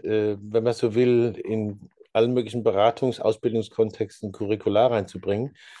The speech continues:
Aber wenn du dir was wünschen dürftest für, für Aus- und Weiterbildung von verschiedenen Beratungskontexten, ich weiß, das ist ein großes Thema,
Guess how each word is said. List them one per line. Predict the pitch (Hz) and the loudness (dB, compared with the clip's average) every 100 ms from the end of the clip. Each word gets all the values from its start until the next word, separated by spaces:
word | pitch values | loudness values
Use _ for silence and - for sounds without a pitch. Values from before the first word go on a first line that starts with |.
| - | -2
Aber | 120 120 120 101 | 0 4 4 2
wenn | 95 92 98 113 156 | -18 -16 -2 2 4
du | 170 | 4
dir | 160 | 4
was | 135 - | 2 2
wünschen | 175 180 165 | 0 0 2
dürftest | 147 131 - 113 - | 4 2 -4 -14 -14
für, | - 131 143 135 - | -2 4 6 4 -4
für | - - 131 131 | -12 -2 4 4
Aus- | - 131 | 4 2
und | 131 | 2
Weiterbildung | 107 113 135 123 127 113 117 110 104 | 4 4 4 0 -2 0 0 0 -6
von | - - 113 | -8 -4 -2
verschiedenen | - 113 135 131 131 127 120 | -2 -4 -2 -2 0 0 0
Beratungskontexten, | 113 104 107 - 110 - 110 - 104 - 101 | 0 4 2 2 -8 -4 -4 -2 -6 -6 -2
ich | |
weiß, | 104 107 | 2 2
das | - | 0
ist | 104 | -8
ein | 110 | -2
großes | 104 98 95 | -2 -2 -4
Thema, | - 110 117 135 | -2 -2 -2 -6